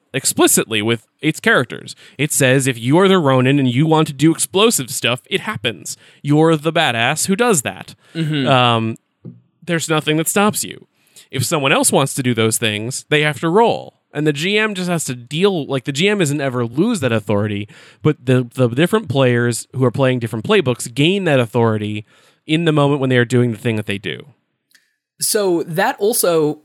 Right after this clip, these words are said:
Speaker 2: kind of highlights the, your crew is not together.
Speaker 1: Yeah.
Speaker 2: Which is a, a definite thing in Headspace. Like, I guess you could all hang out together in a hallway.
Speaker 1: Yeah, I think,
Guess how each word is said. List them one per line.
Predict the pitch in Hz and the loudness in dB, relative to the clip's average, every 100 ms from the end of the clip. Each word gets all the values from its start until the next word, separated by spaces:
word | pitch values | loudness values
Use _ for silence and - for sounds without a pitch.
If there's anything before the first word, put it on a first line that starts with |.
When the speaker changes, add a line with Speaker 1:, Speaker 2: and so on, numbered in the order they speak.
| - | -12
Speaker 2:
kind | - 208 190 | -4 0 0
of | |
highlights | 120 147 160 127 127 | 0 -2 0 -2 -4
the, | 131 131 127 131 - | -2 0 0 -4 -8
your | 147 139 | -4 -2
crew | 131 - 143 147 | -2 -2 0 2
is | 127 113 | 2 0
not | 123 120 | -2 -4
together. | - 107 123 110 90 - _ _ _ _ _ _ _ | -8 -4 -4 -4 -10 -14 _ _ _ _ _ _ _
Speaker 1:
Yeah. | 113 85 - _ | -4 -4 -10 _
Speaker 2:
Which | 160 151 | -4 -2
is | 156 143 | 0 0
a, | 107 139 | -2 -2
a | 123 | -4
definite | 123 123 123 - - 117 110 101 - | -4 -4 -4 -10 -16 -10 -8 -8 -12
thing | - 127 117 110 | -6 -4 -4 -6
in | 107 98 101 | -8 -10 -8
Headspace. | 110 - 85 73 139 | -8 -8 -8 -8 -6
Like, | 147 | -4
I | 147 | -2
guess | 151 | -2
you | 131 | -6
could | - 135 120 107 _ _ _ _ | -8 -6 -6 -8 _ _ _ _
all | 131 127 | -2 0
hang | 123 | -2
out | 117 113 | -6 -6
together | 110 110 107 | -4 -4 -4
in | 98 | -4
a | 95 | -4
hallway. | 110 107 98 - _ _ _ _ - | -2 -2 -6 -10 _ _ _ _ -4
Speaker 1:
Yeah, | 143 113 | 0 0
I | - | 0
think, | 180 147 | -2 -8